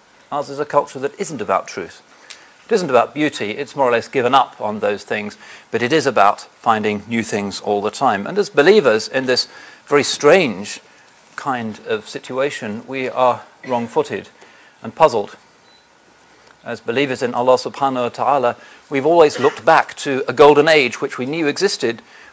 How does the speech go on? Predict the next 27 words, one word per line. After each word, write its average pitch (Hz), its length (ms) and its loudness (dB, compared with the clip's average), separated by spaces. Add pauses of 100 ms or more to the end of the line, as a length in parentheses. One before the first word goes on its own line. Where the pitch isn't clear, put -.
which 151 200 -2
was 131 120 -10
the 117 80 -8
time 117 480 -2
of 107 260 -2 (260)
Sayyidina 113 280 -2
Muhammad 107 340 -6
sallallahu 107 500 -2
alayhi 104 280 -2
wa 107 80 -4
sallam. 104 320 -4 (960)
We 131 120 -10
know 135 120 0
that 131 160 -4
perfection 151 460 -2
is 127 120 -6
possible 131 600 0
because 127 380 -6
it 127 120 -4
has 127 400 -4
existed 120 680 -6
and 117 120 -2
it 120 120 -2
has 120 340 0 (240)
walked - 400 -6
this - 300 -6
earth. 117 340 0